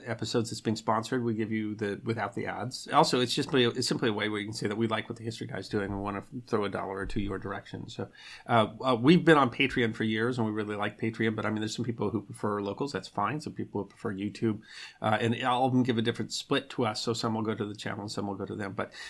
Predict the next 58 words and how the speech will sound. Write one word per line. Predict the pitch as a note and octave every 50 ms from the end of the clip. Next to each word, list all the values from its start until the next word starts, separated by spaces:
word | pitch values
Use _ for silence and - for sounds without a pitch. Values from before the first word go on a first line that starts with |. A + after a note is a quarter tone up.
| - -
uh, | - A#2+ A#2+ A#2
if | - D3+ D3 D3 -
you, | F#3 F#3+ F3+ E3 D3+ -
if | D#3+ D3+ -
you | F3 F3 E3
join, | C3+ D3 - B2+ C3 F#3 F#3+ F#3 E3+ -
uh, | B2 B2 A#2 A#2 A#2 -
you | B2+ B2
certainly | A#2 - - C#3 B2 B2+ C3
will | A#2+ A#2 A2+
be | B2 A2+ A#2+
a | A#2+
favorite | A#2 B2+ A2+ A2+ A2+ A2
member. | G#2+ G#2 G#2+ A#2 B2+ D#3
And | D#3 C3 A2
there's | A2 A2 G#2+
some | - A#2
perks | A2+ - B2 A2+ A#2 -
that | B2 A#2+
come | - A#2 A2
along, | A2 G#2+ G#2+ A2 A2+
too, | A2+ - B2 A#2
depending | A2+ A2+ - A#2 A2+ A2
on | G#2+ G2+
how | G2 A2
much | G#2+ G#2+ A2 -
you | - A#2+
sign | A2+ - A2 G#2+
up | G2+ G2
for. | - - A2 G#2+ A2
If | A2 - A2+
you | A2
wanna | G#2+ G#2 G#2+ G2+
get | G#2 G#2
one | G#2+ A2
of | G2+
our | G#2+ G#2+
coins | - - G2+ F#2+ F#2 G#2 G#2+ G#2+
or | B2 G2
something | - G#2+ A2 - G#2
like | G#2 G2+ G2
that. | - G#2 G2+ G2+ - - _ - - _ -
Uh, | - A2 G2+ G2+ F#2+
this | B2 C3 E3+ F3+ F3+
is, | E3 C3 A#2+ -
this | - D#3+ F3+ F3+
is | F#3 C3+ A#2
not | D3+ C3+ B2+
easy | B2 A#2+ A2+ - A2
to | - A2
do. | G#2 G#2+ G#2
This | A#2 E3+ F#3+
is | F3+
how | F3 F#3+ F#3
we | D#3+ C3+
make | B2+ B2+ B2
a | A#2+
living. | A2+ A2 G2 -